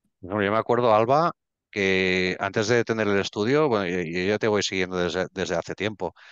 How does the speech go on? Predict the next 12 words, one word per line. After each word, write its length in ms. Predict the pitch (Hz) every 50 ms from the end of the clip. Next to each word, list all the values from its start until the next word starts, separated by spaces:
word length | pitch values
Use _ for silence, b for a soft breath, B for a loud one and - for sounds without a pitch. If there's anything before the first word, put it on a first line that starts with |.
| B B B B
y 100 | - 92
antes 240 | 92 92 90 110 101
de 80 | 107 92
tener 180 | 107 110 107 104
el 100 | 104 95
estudio 580 | - - 117 107 107 113 123 139 160 - - - _ _ _ -
subías 580 | - - 110 87 92 95 98 104 107 101 92
diseños 580 | - 107 95 - 113 110 107 107 107 104 98 -
que, 320 | - 104 101 101 101 101 -
que 100 | - 101
tú 100 | - 110
hacías 520 | 107 - - 120 120 120 143 175 - -